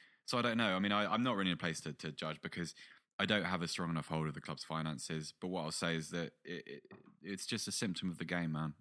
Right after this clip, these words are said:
It's, it's how it works. It's, uh, does Hugo Lloris deserve to be paid more than he currently is? Yes, he does. Does Harry Kane? Yes. Because these are relative things. These are, you know, when these players go off to England or, you know, French squad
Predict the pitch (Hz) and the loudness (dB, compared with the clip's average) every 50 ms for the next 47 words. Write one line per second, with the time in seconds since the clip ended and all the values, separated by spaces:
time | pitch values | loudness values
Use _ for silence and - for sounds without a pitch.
0 | _ - 87 87 - - - - 90 95 - - - - 92 87 82 67 95 98 | _ -8 -8 -8 -6 -8 -6 -4 -4 -4 -4 -6 -4 0 0 0 2 2 0 0
1 | 87 78 64 - - - - - - - 80 80 82 80 78 - - - - - | 0 0 -2 -4 -6 -6 -4 -4 -2 0 0 0 0 0 -2 -4 -10 -16 -18 -18
2 | - - _ _ _ _ _ _ _ _ _ _ _ _ - 107 98 92 82 - | -20 -20 _ _ _ _ _ _ _ _ _ _ _ _ -2 -2 0 0 -2 -4
3 | - - - 101 95 90 98 92 90 92 92 92 90 - - - 95 90 80 95 | -4 -2 0 0 2 2 2 2 2 4 4 2 2 0 -2 -6 -6 -4 -2 0
4 | 92 92 85 - 90 78 - 92 87 87 82 92 95 92 92 92 92 85 - 92 | 0 0 0 -2 -4 -4 -2 0 0 0 2 2 2 2 2 0 0 0 0 0
5 | 90 85 92 98 104 98 - - - - 67 - - - - 78 87 101 101 - | 2 2 2 0 0 -2 -4 -6 -8 -10 -8 -8 -8 -4 -2 -2 -2 -2 -2 -6
6 | - - - - _ _ _ _ - 87 80 87 87 87 87 85 - 90 92 101 | -10 -16 -20 -20 _ _ _ _ -8 -6 -2 0 0 0 0 0 0 0 0 0
7 | 104 101 - - 78 82 82 - - - - - - - _ - 98 - 113 104 | -2 -4 -4 -4 -4 -6 -6 -6 -10 -12 -14 -18 -20 -14 _ -8 -2 0 0 0
8 | 92 98 107 101 87 104 101 110 101 90 80 - 78 - - 80 76 73 76 71 | 0 0 0 0 0 0 0 0 0 0 -2 -4 -8 -10 -8 -6 -6 -6 -6 -4
9 | - 87 85 78 85 82 80 80 78 76 76 - - - - - - _ _ - | -4 -4 -2 -2 -2 0 0 0 0 -2 -4 -8 -12 -16 -16 -16 -18 _ _ -6
10 | 90 78 78 85 - - - 90 95 92 90 87 85 - - 92 87 85 80 76 | -4 -4 -2 -4 -6 -8 -6 -4 -4 -2 -2 -2 -2 -2 -4 -2 -2 -2 -2 -4
11 | - 90 87 85 82 80 - - - - - - - 87 82 78 80 80 - _ | -4 -4 -2 -2 -2 -4 -6 -8 -14 -14 -12 -8 -6 -4 -2 -2 -2 -4 -6 _
12 | - 117 110 104 95 90 85 80 80 78 80 80 73 73 76 73 69 - - 95 | -2 0 2 2 2 0 0 -2 -2 -2 -4 -4 -6 -6 -6 -8 -10 -8 -6 -4
13 | 90 80 71 73 78 - - _ - - 95 87 73 - - - 92 87 76 | -4 -4 -4 -4 -6 -8 -10 _ -6 -4 -4 -4 -4 -4 -6 -4 -4 -6 -8